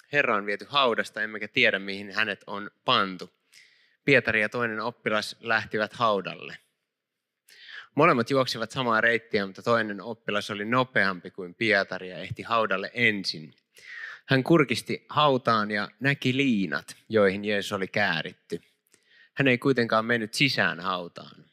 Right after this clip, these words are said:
Simon Pietari seurasi perässä ja hautaan mentyään hänkin näki liinat. Jeesuksen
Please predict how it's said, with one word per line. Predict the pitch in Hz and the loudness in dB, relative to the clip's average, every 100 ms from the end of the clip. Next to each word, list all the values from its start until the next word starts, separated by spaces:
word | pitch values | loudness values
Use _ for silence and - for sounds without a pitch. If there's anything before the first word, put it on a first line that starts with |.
| _ _ _ _ - _ | _ _ _ _ -20 _
Simon | - 160 127 | 0 4 4
Pietari | 120 139 107 104 | 4 4 4 0
seurasi | 120 110 98 98 | 0 0 0 -6
perässä | - 139 143 120 - 117 | 0 4 4 2 -2 -4
ja | 104 | -2
hautaan | 113 113 107 101 | 0 -2 -4 -4
mentyään | 107 107 101 98 90 | -2 -2 -4 -6 -2
hänkin | 98 101 95 92 | -2 -2 -6 -10
näki | 92 95 92 - | -10 -12 -14 -6
liinat. | 104 104 92 90 80 - - _ _ - _ _ _ | -2 0 0 -4 -8 -16 -20 _ _ -20 _ _ _
Jeesuksen | 123 110 107 - 98 92 | 2 2 0 -4 -4 -6